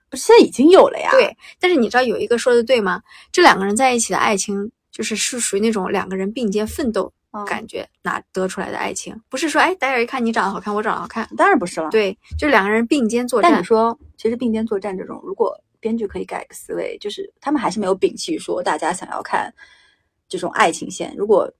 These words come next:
Speaker 1: 没有爱情呢？会很
Speaker 2: 两个男的，两个女的呗。
Speaker 1: 呃，两个女的不行吗？
Speaker 2: 行，但是一男一女，第一呢，性格上会互补，性-，就是性别上也会有弥合，会更好看呀。
Speaker 1: 嗯，嗯。
Speaker 2: 俩男的，俩女的。
Speaker 1: 然后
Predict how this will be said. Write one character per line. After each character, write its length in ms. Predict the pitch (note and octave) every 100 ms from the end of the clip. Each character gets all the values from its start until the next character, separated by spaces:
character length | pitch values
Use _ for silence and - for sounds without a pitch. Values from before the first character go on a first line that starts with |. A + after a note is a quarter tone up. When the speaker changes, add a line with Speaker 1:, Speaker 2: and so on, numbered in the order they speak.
| _
Speaker 1:
没 160 | - F#3
有 100 | A3
爱 160 | -
情 180 | - -
呢？ 80 | - F#3 _ _ _ _ _ _ _ _ _
会 160 | _ A#3+
很 320 | G#3+ F#3 - - -
Speaker 2:
两 140 | A3+
个 80 | G#3+
男 220 | G#3 G3+
的， 100 | A#3
两 140 | A#3+ G#3+
个 40 |
女 160 | A#3 G#3
的 80 |
呗。 140 | F3+ F#3+
Speaker 1:
呃， 80 | A3+
两 180 | A3
个 80 | F#3+
女 120 | C4+
的 40 | G3
不 120 | G#3+
行 160 | A3 F3+
吗？ 120 | F3 -
Speaker 2:
行， 360 | - - G3 G3+ B3 G3+ B3 _ _ _ -
但 100 | C#4
是 80 |
一 80 | C#4+
男 220 | D4 B3+
一 60 | D4
女， 160 | A3 -
第 180 | A#3
一 80 | B3
呢， 180 | B3 A3
性 160 | A3 C4
格 120 | G#3
上 120 | A#3
会 140 | A3+
互 220 | A#3+ C#4 A3+
补， 240 | - -
性-， 200 | - A#3 -
就 140 | A3+
是 60 | G#3+
性 200 | - C4
别 160 | G3
上 160 | F3+ G#3+
也 80 | G3
会 300 | G3 G#3 - _ _ _ _ _
有 100 | -
弥 220 | F#3+ F#3 G3+
合， 340 | - - - - -
会 80 | -
更 160 | C#4 -
好 160 | F#3+
看 340 | - - F4+ D#4
呀。 300 | C4 A#3+ A#3+
Speaker 1:
嗯， 200 | - - -
嗯。 200 | F3 E3+
Speaker 2:
俩 100 | B3+
男 160 | A3+ B3
的， 40 |
俩 160 | D#4 D#4
女 180 | D#4+ A3
的。 320 | G3 A#3+ B3+ -
Speaker 1:
然 100 |
后 80 | G3+